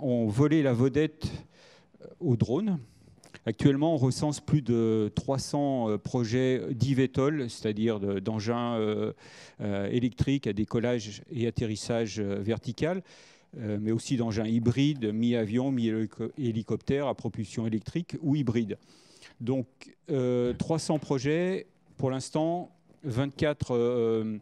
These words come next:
ont volé. Donc, euh, là, je parle d'Urban Air Mobility. On n'en est qu'aux promesses. Et les promesses dans ce, dans ce domaine-là, elles sont, euh, elles sont nombreuses, multiples.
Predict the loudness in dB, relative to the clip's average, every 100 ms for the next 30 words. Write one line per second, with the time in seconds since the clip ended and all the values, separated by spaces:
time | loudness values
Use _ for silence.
0 | -12 -20 _ -2 0 2 0 -4 -12 -20
1 | -20 _ _ -20 _ -2 0 0 -6 -6
2 | 0 2 2 2 0 -2 -2 -2 0 -2
3 | 0 0 -2 -2 -2 -2 -2 -2 -6 -4
4 | -4 -4 -10 -20 -20 _ _ _ _ _
5 | _ _ -8 -4 -2 -2 -2 -4 -2 -2
6 | -2 -6 -12 -20 _ _ _ _ _ _
7 | -6 -4 -2 0 0 0 -2 -2 -2 -4
8 | -4 0 2 2 2 0 -2 -4 -2 0
9 | 0 0 0 0 0 0 0 -4 -4 -2
10 | -2 -2 -4 -8 -16 -14 -8 -4 0 2
11 | 2 2 2 2 2 2 2 0 0 0
12 | -4